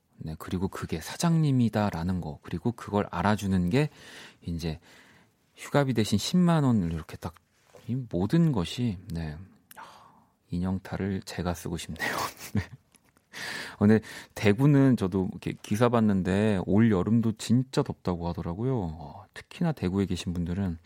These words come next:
더 더위 조심하셔야 될 것 같습니다. 음. 음,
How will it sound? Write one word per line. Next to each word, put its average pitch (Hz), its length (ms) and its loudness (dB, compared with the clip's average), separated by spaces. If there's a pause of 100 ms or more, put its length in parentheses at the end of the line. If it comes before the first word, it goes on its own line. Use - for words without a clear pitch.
(680)
더 - 160 -20
더위 90 300 -2
조심하셔야 104 640 -2
될 80 140 -8
것 82 140 -6
같습니다. 80 640 -6 (180)
음. 82 260 -4 (1300)
음, 117 440 4